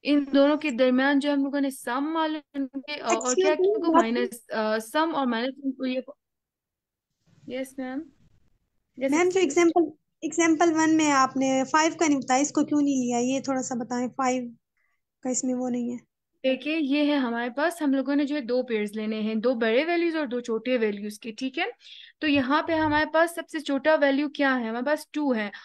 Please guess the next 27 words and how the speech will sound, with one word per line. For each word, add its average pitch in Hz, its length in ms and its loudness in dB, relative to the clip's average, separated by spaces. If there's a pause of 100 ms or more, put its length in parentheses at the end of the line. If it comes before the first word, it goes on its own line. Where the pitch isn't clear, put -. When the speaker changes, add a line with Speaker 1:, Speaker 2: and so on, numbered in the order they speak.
(180)
Speaker 1:
और 233 120 0
फिर 311 220 0
क्या 330 260 0
है, 339 100 0
फ़ोर 269 400 0
है, 226 80 -4
तो 277 120 -6
इसलिए 240 380 -4
हमने 214 300 -2
लिया। 208 400 -6 (1040)
और 262 120 4
फिर 320 200 2
हमारे 311 240 6
पास 330 300 2
सबसे 320 280 -4
बड़ा 233 380 2
value 311 280 4
six 349 400 -6
है - 60 -4
और 254 140 -2
फिर, 294 240 -2
अ, 247 120 2
सेवन 247 360 0
है, 339 60 0
फिर 302 200 -2
सिक्स 226 340 -4
है। 208 140 -4